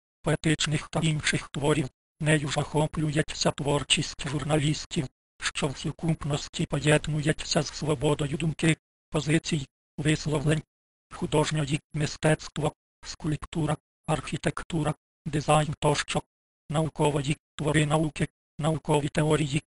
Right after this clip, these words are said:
відкриття, технічної, рішення різних технічних завдань, результати конструювання, досягнення селекції тощо, які створюються для подальшого використання або в промислових цілях,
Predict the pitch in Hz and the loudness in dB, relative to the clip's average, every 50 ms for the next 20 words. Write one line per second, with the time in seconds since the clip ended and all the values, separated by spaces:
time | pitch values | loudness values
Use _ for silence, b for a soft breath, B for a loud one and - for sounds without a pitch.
0 | _ _ - 160 143 143 - - - - 156 143 156 - - - 165 151 151 - | _ _ -8 -6 -4 -4 -4 -6 -8 -6 -4 -4 -4 -4 -2 2 4 4 4 2
1 | _ _ _ _ _ _ _ _ _ - - 143 - - 151 147 151 - - - | _ _ _ _ _ _ _ _ _ -2 -2 -2 -2 0 0 0 0 0 0 -2
2 | 143 147 127 156 - - _ - 151 156 147 - - 160 151 147 151 156 151 156 | -2 -2 -2 -2 -4 -4 _ -4 0 0 2 2 2 0 0 0 0 2 2 0
3 | 147 - 151 147 156 - - - 160 - - 156 147 156 151 - - 151 151 151 | 0 0 -2 -4 -4 -4 -2 -2 -2 -2 0 0 0 0 0 0 0 -2 -2 -2
4 | - 165 - 156 135 127 - 156 151 151 151 - _ _ _ _ - - 147 151 | -2 -2 0 0 0 0 2 4 4 4 2 -2 _ _ _ _ -6 -2 0 0
5 | 143 139 151 151 - - 151 151 147 - 160 - - 156 151 143 - - - - | 0 0 -2 -2 2 4 4 4 4 4 -2 -2 -2 -2 -2 -2 -4 -8 -8 -6
6 | 151 147 151 139 156 143 151 151 147 151 151 156 - _ _ _ _ _ - - | -4 -4 -2 -2 2 4 4 4 2 2 0 -2 -2 _ _ _ _ _ 0 6
7 | - 151 - - 160 151 139 156 151 156 147 147 151 156 - - 160 151 147 147 | 6 8 8 10 8 8 8 6 4 2 2 4 2 2 2 6 6 8 8 8
8 | 147 - - - - - 170 147 131 151 - _ _ _ _ _ _ - - 151 | 6 4 2 -4 -2 0 0 2 2 0 -2 _ _ _ _ _ _ 0 2 2
9 | 147 - - - - 151 - _ _ _ _ _ - 143 151 - - - 160 143 | 4 2 2 -2 -2 -2 -4 _ _ _ _ _ -4 -2 -2 0 2 2 0 0
10 | - - - - 135 143 151 147 156 143 151 160 - - - - 165 - - 165 | 0 -4 -6 -2 2 2 2 2 2 0 -2 -4 -4 -2 0 0 0 0 2 2
11 | 156 151 - - - 156 151 156 151 - - 165 - - 147 151 151 - 170 143 | 0 2 0 0 2 4 4 4 4 2 0 -2 0 0 0 -2 -2 -2 0 0
12 | 156 139 - - - 151 151 147 147 151 156 151 160 120 131 151 147 135 - - | 0 -2 -2 2 4 4 4 4 2 0 2 2 2 2 2 2 0 0 -2 -4
13 | 151 156 156 147 147 - - 139 143 156 147 156 147 - - - - 160 156 147 | -2 0 0 0 0 -2 -2 0 2 2 2 2 0 -4 -4 -4 0 2 2 4
14 | 160 147 - - | 2 2 0 -4